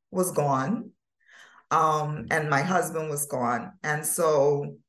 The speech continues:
that whole process of grieving and having to be strong for my children, it just made me begin to look at life differently. I started to consider my time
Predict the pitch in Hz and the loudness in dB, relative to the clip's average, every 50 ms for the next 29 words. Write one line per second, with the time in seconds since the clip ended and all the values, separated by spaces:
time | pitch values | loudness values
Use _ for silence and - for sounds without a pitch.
0 | _ _ _ _ - 185 190 202 240 277 302 320 302 262 262 - - - 202 180 | _ _ _ _ 0 2 4 4 4 2 0 0 0 -2 -2 -4 -4 0 2 2
1 | 202 240 - - - 165 139 117 - - - - - - - - - _ _ - | 2 2 0 0 0 0 0 -2 -2 -4 -6 -6 -4 -4 -4 -6 -8 _ _ -20
2 | - - - - _ _ _ _ _ - 151 160 151 151 147 151 - - - _ | -20 -20 -20 -20 _ _ _ _ _ 2 4 4 4 4 2 0 -6 -14 -20 _
3 | - - 170 175 175 185 190 180 185 170 160 156 143 135 120 - - 143 143 160 | -10 -6 -2 -2 0 0 0 0 0 -2 -4 -4 -4 -4 -4 -2 0 0 0 0
4 | 175 180 196 196 196 185 185 185 180 180 - - 196 196 175 170 160 156 151 147 | -2 0 0 2 2 2 0 -2 -2 -4 -4 -6 -4 -4 -4 -4 -4 -2 -2 -2
5 | 147 147 147 147 143 - _ _ _ - 170 180 180 - - - 208 190 185 180 | -2 -2 -4 -6 -8 -14 _ _ _ -6 0 4 4 4 6 4 4 4 4 4
6 | 175 180 175 - 190 170 156 143 143 147 - - - 180 170 175 175 170 - 160 | 2 0 -2 -4 -4 -2 -2 -2 -2 -2 -4 -4 0 0 0 2 0 0 0 0
7 | 143 127 113 - - - - _ _ _ _ _ _ _ _ _ _ _ _ _ | 0 0 0 -2 -4 -8 -14 _ _ _ _ _ _ _ _ _ _ _ _ _
8 | _ - 185 185 240 247 254 262 254 226 202 208 214 214 202 190 208 214 208 208 | _ -2 0 2 4 2 2 2 2 0 0 2 2 2 2 0 0 -2 -2 -2
9 | 196 175 180 180 - 151 156 160 175 180 185 202 185 160 143 139 151 - 190 180 | -2 -2 -4 -4 0 0 0 0 2 0 -2 -2 -2 -2 0 0 0 0 0 -2
10 | 151 - 95 127 127 147 143 - - 139 135 - - 151 147 147 143 135 - - | -2 -2 -2 -2 -2 -4 -6 -8 -8 -10 -10 -8 -10 -10 -10 -8 -8 -8 -8 -8
11 | - - - _ - - - - - - - - - _ - - 165 175 170 - | -12 -14 -20 _ -20 -20 -20 -20 -20 -20 -20 -20 -20 _ -2 0 2 2 2 2
12 | - 185 185 180 185 180 175 175 - 185 175 170 160 156 151 151 151 - - 190 | 2 2 2 4 4 2 0 0 -2 0 0 2 2 2 2 0 -2 -4 -6 -6
13 | 175 170 - - - 202 185 180 175 175 170 170 165 175 170 160 151 135 139 143 | -4 -2 -2 0 0 2 4 4 4 4 4 2 2 -2 -2 -4 -2 -2 -2 -4
14 | - 196 190 180 165 156 139 101 90 85 76 - - - - | -6 -6 -4 -2 -2 -2 -2 -2 -4 -8 -10 -12 -14 -16 -18